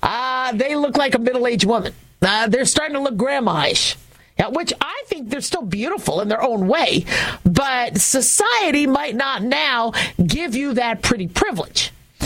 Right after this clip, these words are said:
So for those who just kinda sat on their prettiness, yeah, and didn't, didn't work hard, you know, they, they're in trouble. For those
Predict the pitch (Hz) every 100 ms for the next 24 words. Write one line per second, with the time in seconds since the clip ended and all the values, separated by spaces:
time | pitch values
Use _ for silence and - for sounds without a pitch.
0 | - - - 320 - 320 277 370 415 339
1 | 254 311 - 294 262 - 277 269 269 233
2 | 214 302 277 208 180 185 - - - -
3 | - _ - 165 208 226 214 208 202 175
4 | 269 269 - - 247 226 240 - - 180
5 | 294 285 - - 214 190 277 294 - -
6 | 254 247 185 196 - - 208 226 - 240
7 | 285 - 247 190 - 294 254 339 349 -
8 | 165 - - - - - 269 240 359 440
9 | 311 294 -